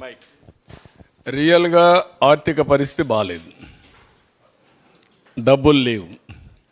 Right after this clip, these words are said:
నిన్నే ఢిల్లీలో పోయి అందరినీ కలిసి రిక్వెస్ట్ చేసి వచ్చాను. ఒక పక్క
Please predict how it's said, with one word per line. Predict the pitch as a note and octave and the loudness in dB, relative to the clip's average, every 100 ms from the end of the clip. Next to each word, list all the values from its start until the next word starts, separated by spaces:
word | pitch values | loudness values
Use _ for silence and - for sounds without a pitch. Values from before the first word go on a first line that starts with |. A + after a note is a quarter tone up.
| _ _ | _ _
నిన్నే | A2+ C#3+ D#3+ F3 D3 | -4 0 2 2 0
ఢిల్లీలో | D3 D#3 D#3 D3+ | -2 0 2 2
పోయి | D3+ C#3 | 2 2
అందరినీ | C#3 C#3 C#3 C#3 D3+ D#3+ F3 - | 0 -2 -2 2 2 0 -2 -6
కలిసి | B2 B2 - E3 - _ _ | -6 -6 -6 -8 -8 _ _
రిక్వెస్ట్ | A2+ - C3+ - | -6 0 0 0
చేసి | G#2+ G#2 | -2 -2
వచ్చాను. | F#2 - E2+ - _ _ _ _ _ _ _ _ _ _ B2 | -4 -10 -12 -16 _ _ _ _ _ _ _ _ _ _ 0
ఒక | C3+ D3+ E3 | 2 0 0
పక్క | E3 | -2